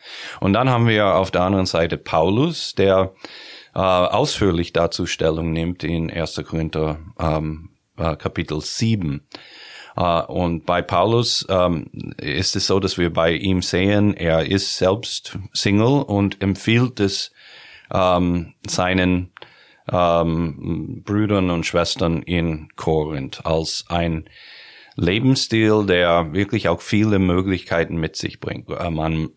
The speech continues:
ist nicht dann, äh, so beschäftigt mit dem Ehealltag. Jeder, der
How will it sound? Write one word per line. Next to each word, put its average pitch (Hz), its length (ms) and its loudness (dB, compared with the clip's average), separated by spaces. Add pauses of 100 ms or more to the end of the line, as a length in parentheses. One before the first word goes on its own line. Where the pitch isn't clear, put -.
ist 123 280 0
nicht 104 340 2
dann, 95 380 2 (440)
äh, 90 280 2
so 110 300 2
beschäftigt 107 760 0
mit 92 220 0
dem 85 340 0
Ehealltag. 98 840 2
Jeder, 82 320 2
der 85 320 2